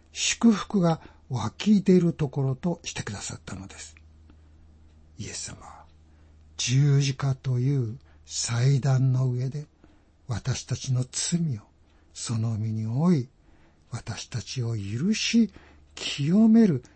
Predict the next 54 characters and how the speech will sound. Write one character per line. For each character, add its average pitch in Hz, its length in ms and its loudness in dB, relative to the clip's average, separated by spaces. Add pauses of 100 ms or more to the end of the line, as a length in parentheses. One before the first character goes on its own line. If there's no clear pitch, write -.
(260)
犠 214 520 2
牲 - 20 6
と 190 200 2
し - 140 -6
て 170 300 -4 (540)
ご 101 140 -6
自 92 200 -6
分 92 120 -10 (300)
を 190 140 -2 (120)
捧 - 440 -6
げ 107 100 -6
ら 101 140 -10
れ 90 80 -14
た 95 140 -14
の 98 120 -14
で - 100 -20
す。 - 220 -20 (1000)
そ 160 200 6
れ 156 100 8
だ 147 120 6
け 139 120 0
で 143 100 2
は 135 180 4
あ 131 40 4
り 160 100 4
ま 170 120 4
せ 175 200 0
ん。 151 80 -4 (560)
イ 156 120 6
エ 151 60 6
ス - 140 -2
様 139 140 2
は 139 280 2 (320)
三 160 200 4 (120)
日 214 260 -2
目 208 140 6
に 165 120 4
復 - 200 -8 (100)
活 - 260 -8
さ 98 160 -12
れ、 143 280 -4 (380)
信 220 560 8
じ 208 140 4
る 156 140 2
者 120 300 -2
を 180 240 2 (440)
永 - 60 -4
遠 214 520 4
の 202 140 2
命 180 400 0
で 135 220 -2
生 - 140 -18
か 170 260 -6
す 117 340 -8